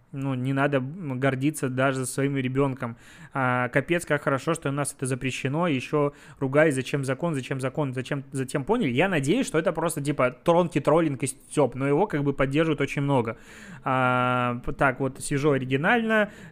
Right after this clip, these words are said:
Смысл, м, гордиться ориентацией.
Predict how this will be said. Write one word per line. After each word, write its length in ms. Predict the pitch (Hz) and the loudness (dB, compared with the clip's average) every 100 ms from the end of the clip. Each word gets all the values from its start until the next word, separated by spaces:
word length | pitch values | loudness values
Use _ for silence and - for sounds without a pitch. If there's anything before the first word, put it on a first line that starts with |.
| - | -16
Смысл, 640 | - 156 175 - 151 139 | -6 0 0 2 2 2
м, 200 | 131 127 123 | 0 -4 -2
гордиться 500 | 135 135 151 - 131 | 0 0 -2 0 0
ориентацией. 960 | 120 127 180 208 - - 185 175 156 | 0 2 4 4 2 0 2 4 2